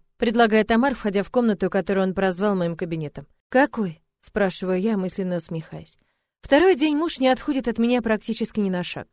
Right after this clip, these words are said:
Меня временами это даже немного напрягает. Он как будто впадает в крайности.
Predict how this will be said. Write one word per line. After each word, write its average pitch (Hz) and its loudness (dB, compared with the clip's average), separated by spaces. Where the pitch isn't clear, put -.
Меня 285 4
временами 277 2
это 240 2
даже 247 2
немного 233 2
напрягает. 226 0
Он 254 0
как 247 -2
будто 247 -2
впадает 269 2
в - -18
крайности. 214 -4